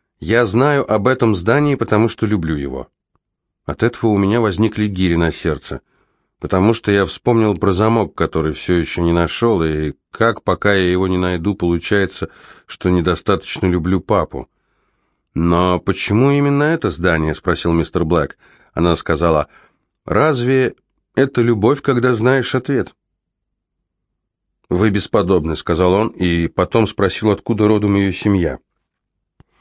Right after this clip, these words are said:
«Я родилась в Ирландии. Мы приехали сюда, когда я была ребёнком». «Ваши родители ирландцы?» «А их родители тоже ирландцы».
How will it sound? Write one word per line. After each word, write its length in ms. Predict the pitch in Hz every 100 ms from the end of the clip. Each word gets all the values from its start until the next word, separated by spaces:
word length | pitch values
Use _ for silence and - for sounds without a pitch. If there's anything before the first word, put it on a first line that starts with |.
| _ _ -
«Я 220 | 123 165
родилась 420 | 165 160 170 160
в 60 | 160
Ирландии. 580 | 156 117 80 71 71 - _ _ _ _
Мы 160 | 104 107
приехали 420 | 127 156 - 123
сюда, 380 | - 120 135 135
когда 340 | 110 92 110
я 120 | 107
была 240 | 98 101 101
ребёнком». 580 | 101 87 67 - 65 - _ _ _ _ _ _ _ _
«Ваши 760 | - 69 98 92 - 95 90 87
родители 720 | 87 80 90 - 90 90 - -
ирландцы?» 600 | 208 151 85 - 71 67 _ _ _ _ _ _ _ -
«А 280 | 85 85 82
их 220 | 127 135
родители 520 | 131 131 127 120 123
тоже 460 | - 147 135 98 104
ирландцы». 540 | 98 87 80 85